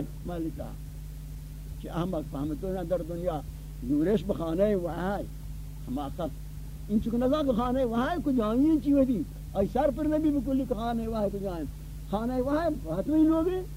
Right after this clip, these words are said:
کئی وشتشی میں دنیا کیوں کہا؟ خانہ واہ ہے، ہما خانہ ہیں کہ جناب رسول اللہ صلی اللہ علیہ وسلم کی جنین آنگوش کہ تو یا رسول اللہ، آشے چرا چما ترجیح دے؟ مجھے شما آشی خصوصیات نزانی،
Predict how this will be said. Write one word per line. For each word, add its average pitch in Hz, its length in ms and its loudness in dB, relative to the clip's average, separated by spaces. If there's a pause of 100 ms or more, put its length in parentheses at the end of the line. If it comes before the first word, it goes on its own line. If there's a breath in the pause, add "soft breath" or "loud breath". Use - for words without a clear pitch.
(200)
کئی 302 160 4
وشتشی 254 400 2
میں 220 120 -2
دنیا 196 240 -2 (100)
کیوں 156 180 -6
کہا؟ 135 140 -8 (440)
خانہ 294 460 4
واہ 359 320 0
ہے، 339 60 0 (300 loud breath)
ہما 330 420 4
خانہ 302 280 6
ہیں 294 180 4
کہ 277 100 0
جناب 277 460 2
رسول 269 300 0
اللہ 269 380 2
صلی 247 40 -8
اللہ 262 120 2
علیہ 254 120 2
وسلم 269 160 2
کی 233 140 -2
جنین 262 300 0
آنگوش 269 420 2
کہ 285 160 -4
تو 277 100 4
یا 247 220 -2
رسول 254 360 0
اللہ، 269 400 0 (600 loud breath)
آشے 254 480 2 (120)
چرا 339 240 0 (100)
چما 330 300 0
ترجیح 269 420 2
دے؟ 240 220 2 (420)
مجھے 185 320 -4
شما 247 220 -2
آشی 233 380 -2
خصوصیات 254 640 0
نزانی، 269 640 2